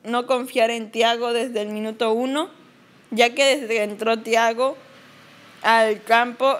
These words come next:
el juego fue otro, aunque al final les marcaron. Yo creo que si hubiera entrado Thiago, este hubiera sido un dos a uno, tres a dos o no sé,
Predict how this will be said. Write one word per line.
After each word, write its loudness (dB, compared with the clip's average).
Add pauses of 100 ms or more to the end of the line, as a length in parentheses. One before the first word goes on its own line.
(120)
el 0
juego 0
fue 0
otro, 2 (800)
aunque 2
al 6
final 0
les 2
marcaron. 0 (280)
Yo 2
creo -2
que 2
si -6
hubiera 2
entrado 0
Thiago, 0 (260)
este 0
hubiera -2
sido -6
un -6
dos 0
a 4
uno, 0
tres -2
a -2
dos -2
o -4
no -2
sé, -4